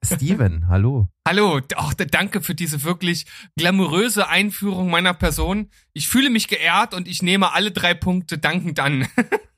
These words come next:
Speaker 1: Ich nehme die Wahl an.
Speaker 2: <laughs> Ja, schön, dass du aus dem Urlaub zurück bist.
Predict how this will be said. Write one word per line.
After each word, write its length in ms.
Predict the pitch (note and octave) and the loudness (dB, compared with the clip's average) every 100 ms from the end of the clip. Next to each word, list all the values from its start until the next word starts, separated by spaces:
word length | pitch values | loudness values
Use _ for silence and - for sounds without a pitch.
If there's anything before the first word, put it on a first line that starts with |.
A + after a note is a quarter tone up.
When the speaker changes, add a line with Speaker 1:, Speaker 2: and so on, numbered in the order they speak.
| - - | -14 -2
Speaker 1:
Ich 220 | B2+ G#2 | 0 2
nehme 400 | G#2+ B2+ D3 C#3+ | 4 4 2 0
die 240 | A#2+ F#2+ F2+ | 0 -2 0
Wahl 340 | F#2+ G2+ G2+ - | 2 2 0 -2
an. 300 | E2+ D2+ C2 | 0 0 0
Speaker 2:
<laughs> 1600 | D#3+ D#3+ D3+ - C#3 C3 C#3 A2+ _ _ _ _ _ _ _ - | -2 -2 -8 -6 -4 -4 -4 -10 _ _ _ _ _ _ _ 0
Ja, 100 | C#4+ | 2
schön, 240 | - D4+ | 4 2
dass 140 | D4 - | 0 0
du 80 | |
aus 140 | A#3 A3 | 0 0
dem 120 | G#3 | -2
Urlaub 380 | G3+ B3 A3 - | 0 -2 -2 -4
zurück 320 | E3+ A#3 - | -2 -4 -2
bist. 400 | A3+ B3 - - | 0 0 -2 -8